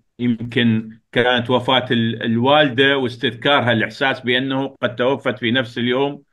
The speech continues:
يعني هذه أيضًا واقعية. يعني الحاد ن-، ن-، نقللنا مشاعره. هسه حتى لم تكن كل مجموع هذه القصص، قد تكون فد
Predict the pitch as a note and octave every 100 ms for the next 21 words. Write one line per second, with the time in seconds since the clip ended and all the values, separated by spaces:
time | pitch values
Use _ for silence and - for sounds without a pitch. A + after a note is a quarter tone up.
0 | _ G#2 G#2 A2 C#3 D3 C3 D#3+ E3+ D#3
1 | C#3 - A#2+ D#3+ C#3+ G#2+ F#2+ F2+ - -
2 | G2+ F#2+ F2 G2+ B2+ - - - _ -
3 | G#2 A2+ A2+ A2+ A2+ G2 G2+ A2+ A#2+ B2
4 | C3+ D#3 D#3 D3 - D3+ B2+ F#2+ - _
5 | _ _ _ - A#2 - B2+ B2 - _
6 | - - _ _ - C3+ - D#3+ D3 E3+
7 | F#3 F3 - C#3+ B2 A#2 A#2 _ - F#3+
8 | F#3+ F3 D#3+ C3+ C3 C3+ C3 B2 C3 -
9 | _ D3 D3+ C#3 _ _ _ A2+ A#2 C#3
10 | D3 C3+ C3+ A#2